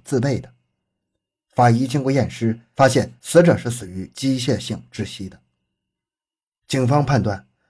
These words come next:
凶手作案后害怕看见死者面部，就用袋子将其头套了起来，说明凶手大概率和刘芳是认识的。现场勘查还有发现，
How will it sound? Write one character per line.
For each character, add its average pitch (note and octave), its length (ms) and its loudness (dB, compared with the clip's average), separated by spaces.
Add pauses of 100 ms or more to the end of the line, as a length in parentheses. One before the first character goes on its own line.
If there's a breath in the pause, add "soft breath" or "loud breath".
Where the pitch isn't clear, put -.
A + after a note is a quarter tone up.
(120)
凶 G#3+ 220 4
手 C3 160 4
作 D#3 120 2
案 C#3 120 4
后 B2+ 280 0
害 G3+ 280 4
怕 - 380 -2
看 C3 180 0
见 G#2+ 180 -2
死 - 160 -2
者 A#2 160 -4
面 G#2+ 180 0
部， G2 200 -10 (160 soft breath)
就 E3+ 100 4
用 C#3 180 4
袋 D3 200 6
子 - 100 -6
将 B2+ 160 0
其 B2+ 100 0
头 G2+ 260 -8
套 B2 200 -2
了 F#2+ 80 -2
起 - 140 -16
来， - 120 -20 (540)
说 F#3+ 260 4
明 D3+ 220 4
凶 E3+ 220 2
手 E3 180 -4 (120)
大 C#3 200 2
概 G2+ 160 -2
率 F#2 240 -8
和 G2+ 100 -6
刘 G#2 140 4
芳 A2 180 2
是 B2 160 -4
认 D3 200 2
识 - 140 -18
的。 - 120 -20 (520)
现 E3+ 200 4
场 A#2 160 2
勘 B2 160 0
查 G#2+ 140 0
还 A#2 160 -2
有 G2+ 100 0
发 F2+ 180 -16
现， - 240 -16